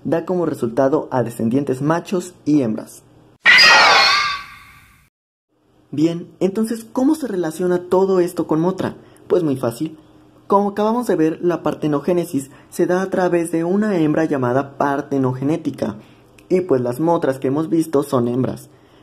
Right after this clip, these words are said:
Por lo tanto, podemos confirmar que esta especie se reproduce de esta manera, y otro punto a nuestro favor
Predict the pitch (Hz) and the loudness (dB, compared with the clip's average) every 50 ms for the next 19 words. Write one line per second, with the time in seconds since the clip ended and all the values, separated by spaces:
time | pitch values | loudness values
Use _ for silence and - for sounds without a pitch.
0 | _ - - 180 180 190 185 190 185 170 165 160 180 175 170 - 165 165 165 175 | _ -2 0 2 2 2 0 0 -2 -4 -2 0 -2 -2 0 0 -2 0 0 -2
1 | 180 180 - 185 180 - 196 185 175 160 156 160 156 - - - 165 156 165 165 | -4 -2 -2 -2 0 0 0 0 2 2 2 0 -2 -4 -4 0 0 0 0 0
2 | 170 180 180 180 - 160 147 151 156 143 147 - 135 123 120 123 127 123 127 127 | 0 -2 -2 -2 0 -2 -2 -2 -2 -6 -4 -4 -4 -4 -2 -2 -2 -2 -2 -2
3 | 151 147 - 127 123 127 120 120 120 123 127 - 170 170 180 180 175 151 135 131 | -4 -6 -6 -4 -2 0 0 0 0 -2 -4 -6 -4 -2 0 0 2 2 2 0
4 | 135 135 135 - - - - - - - _ _ _ _ - 180 190 160 - 180 | 0 -2 -6 -12 -20 -20 -20 -20 -20 -20 _ _ _ _ -2 -2 -2 0 0 0
5 | 180 - 214 208 208 220 220 208 202 180 147 135 131 131 139 135 147 139 156 165 | 0 0 -2 -4 -2 0 0 0 0 0 -2 -2 -2 -4 -4 -2 -2 0 0 2
6 | 160 160 - | 0 0 -4